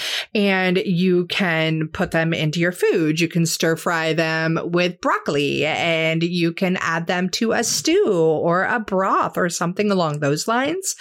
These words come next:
These are really, really wonderful because they activate our natural killer cells,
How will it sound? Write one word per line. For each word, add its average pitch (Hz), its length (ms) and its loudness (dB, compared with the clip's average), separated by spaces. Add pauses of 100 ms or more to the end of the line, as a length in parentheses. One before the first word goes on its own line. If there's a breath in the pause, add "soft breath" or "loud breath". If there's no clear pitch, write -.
(540 loud breath)
These 233 320 2
are - 180 0
really, 294 480 2
really 220 260 2
wonderful 175 640 0
because 202 580 0 (100)
they 240 500 2
activate 180 800 0
our 170 260 0
natural 165 340 0
killer 143 380 -2
cells, - 800 -2